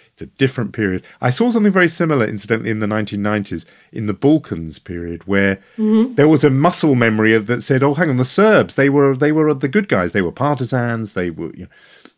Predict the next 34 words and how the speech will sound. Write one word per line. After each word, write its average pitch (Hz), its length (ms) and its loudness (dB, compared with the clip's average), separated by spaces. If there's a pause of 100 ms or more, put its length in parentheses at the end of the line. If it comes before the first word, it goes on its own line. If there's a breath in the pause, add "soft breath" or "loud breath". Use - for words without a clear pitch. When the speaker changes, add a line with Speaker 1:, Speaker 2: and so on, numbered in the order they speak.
(120)
Speaker 1:
and 113 560 -2 (760)
then 123 260 2
had - 180 -4
to 113 260 -2 (160)
unthink 156 520 2
that 90 180 -8
and 92 100 -12
think, 87 160 -6
"Well, 95 100 -6
now, 113 400 0
maybe 127 240 2
that 139 120 0
was 196 100 -6
true 139 200 0
then, 107 220 2
but 92 160 -8
now 95 680 -4 (280 soft breath)
Serbs 104 340 0
are 101 280 2
on 101 200 -2
the 95 120 0
wrong 101 500 0
side 87 560 -8
morally," 80 480 -6
and 71 140 -16
ultimately 71 600 -14
came, 73 420 -16
came 80 200 -12
to 80 100 -14
a - 20 -16
head 82 200 -12
with 80 120 -12
Srebrenica. 80 640 -12 (640 loud breath)
Uh, 120 260 2